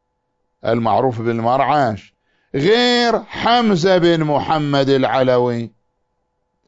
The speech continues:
فقد ترجمه الشيخ الطوسي في الرجال وذكره في أصحاب الإمام العسكري.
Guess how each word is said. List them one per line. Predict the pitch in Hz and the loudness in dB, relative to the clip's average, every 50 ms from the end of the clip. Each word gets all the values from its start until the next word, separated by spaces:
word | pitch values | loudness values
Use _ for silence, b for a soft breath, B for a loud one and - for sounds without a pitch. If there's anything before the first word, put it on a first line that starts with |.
| _ _ _ _ _ _ _ _ _ | _ _ _ _ _ _ _ _ _
فقد | - 107 - - - 113 113 - | -6 -6 -4 -2 0 -2 -2 0
ترجمه | - 120 110 107 98 98 120 123 131 139 135 143 | 0 0 0 2 2 0 0 0 2 2 0 0
الشيخ | 143 139 - - 135 135 131 139 | 0 -2 0 0 0 0 0 -2
الطوسي | 131 - - 147 147 147 143 - 156 147 | -4 -4 -2 0 0 0 0 0 0 0
في | 131 135 | 0 0
الرجال | 120 117 117 110 101 117 117 117 123 123 131 135 139 139 131 123 120 113 | 0 0 0 -2 0 0 2 2 2 2 2 2 2 2 0 0 -2 -2
وذكره | 107 113 123 123 117 131 127 120 156 147 151 156 151 160 160 160 | 0 0 0 2 2 0 -2 0 0 0 2 2 2 2 0 0
في | 131 127 120 110 | -2 -2 -2 0
أصحاب | 110 104 - - 147 147 156 131 | -2 -2 -4 -2 -2 -2 0 -2
الإمام | 117 110 107 113 117 131 139 156 160 147 | -2 -4 -4 -4 -2 -2 0 0 0 0
العسكري. | 127 104 107 127 135 - - - 117 107 107 107 107 104 104 104 101 | 0 0 -2 -2 -4 -6 -6 -4 -2 0 0 0 0 -2 -4 -8 -10